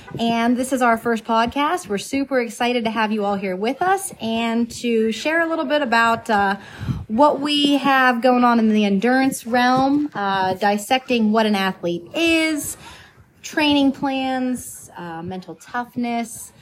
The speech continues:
uh, basically a lot of insane things that you can do with your free time that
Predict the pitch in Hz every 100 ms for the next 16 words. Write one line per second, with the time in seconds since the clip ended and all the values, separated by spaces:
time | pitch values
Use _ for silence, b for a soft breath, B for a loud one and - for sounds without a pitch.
0 | b b b - 175 175 170 - 294 359
1 | 403 349 269 226 220 202 214 202 - -
2 | 214 226 233 226 214 208 214 214 208 196
3 | - 208 202 196 185 214 220 226 208 208
4 | 185 - 208 220 - 208 208 214 226 208
5 | 196 -